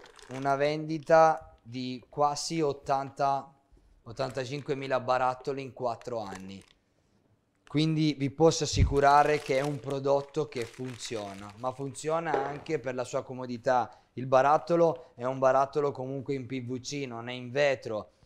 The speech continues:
eh, ha una grammatura di duecento grammi,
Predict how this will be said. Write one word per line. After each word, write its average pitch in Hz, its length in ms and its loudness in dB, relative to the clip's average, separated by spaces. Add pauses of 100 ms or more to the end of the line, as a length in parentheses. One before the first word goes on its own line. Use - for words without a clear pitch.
(260)
eh, 120 580 0
ha 135 140 0
una 151 200 0
grammatura 143 1300 0
di 127 400 -6
duecento 135 640 -4
grammi, 151 680 -2